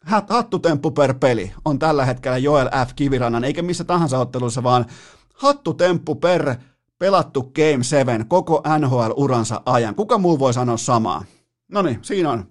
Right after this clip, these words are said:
siinä on teille markkina-arvo. Joten tota, otetaan seuraava kysymys.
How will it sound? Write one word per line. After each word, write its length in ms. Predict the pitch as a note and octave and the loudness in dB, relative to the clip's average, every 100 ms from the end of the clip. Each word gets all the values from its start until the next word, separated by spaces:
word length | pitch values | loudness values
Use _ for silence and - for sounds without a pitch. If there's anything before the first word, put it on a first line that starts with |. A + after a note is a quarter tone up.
| _ _ _ _ | _ _ _ _
siinä 200 | G3 F#3 | -4 0
on 80 | D#3 | 2
teille 360 | D#3 C3 B2 | 2 2 0
markkina-arvo. 880 | - E3 C#3 B2 B2 A2 A2+ F#2+ A#2 - _ - - - | 0 0 0 0 -2 0 -2 -4 -8 -12 _ -20 -18 -8
Joten 280 | B2+ B2+ A#2+ | -4 -2 -2
tota, 380 | A#2+ - B2 A#2 | -2 -2 -2 0
otetaan 300 | G#3 G#3 E3 | 0 0 2
seuraava 280 | D3+ B2+ | 4 2
kysymys. 460 | A#2 B2+ A#2 - | 0 -2 -2 -4